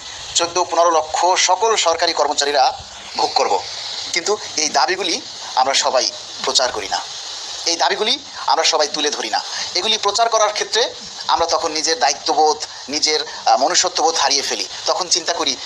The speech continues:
"সরকার তো সবার, সরকার দিলে আমি তো ঘরে বসেই পাবো।" এই চিন্তাগুলি যারা করেন, তাদের জন্যই যারা প্রচার করছেন,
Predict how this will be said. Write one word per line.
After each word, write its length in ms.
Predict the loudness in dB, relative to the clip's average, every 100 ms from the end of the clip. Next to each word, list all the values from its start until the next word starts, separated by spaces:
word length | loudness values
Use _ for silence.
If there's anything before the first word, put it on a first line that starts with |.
| 0
"সরকার 360 | 2 2 0 0
তো 80 | 0
সবার, 260 | 2 2 2
সরকার 320 | 0 0 0
দিলে 160 | 0 0
আমি 100 | 0
তো 100 | 0
ঘরে 180 | 0 2
বসেই 240 | 2 2
পাবো।" 240 | 0 -2 -4 -10 -10 -10 -10 -10 -6 -6 -6 -4
এই 220 | -2 -2 0
চিন্তাগুলি 480 | 0 2 0 0 2
যারা 220 | 4 4
করেন, 320 | 4 2 0 -4 -6
তাদের 260 | -2 0 0
জন্যই 400 | 0 2 0 0 -6 -14 -6
যারা 340 | 2 4 4
প্রচার 360 | 4 2 2 2
করছেন, 360 | 0 0 0